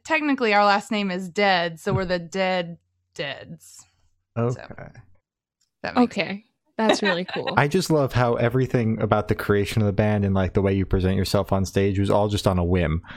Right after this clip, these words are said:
Speaker 2: Like, everything was just made up as you went.
Speaker 1: Yeah.
Speaker 3: Or an accident.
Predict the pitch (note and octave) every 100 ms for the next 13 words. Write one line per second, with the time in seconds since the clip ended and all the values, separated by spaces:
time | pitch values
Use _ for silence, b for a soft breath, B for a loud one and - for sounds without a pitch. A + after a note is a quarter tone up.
0 | B - F#2+ G2+ G#2 G2 F#2+ F2 F#2+ F2+
1 | E2+ D2+ - B B - G2 F2+ E2+ D#2
2 | D2+ B3 B3 A#3+ A#3 G3+ G3+ - E3+ -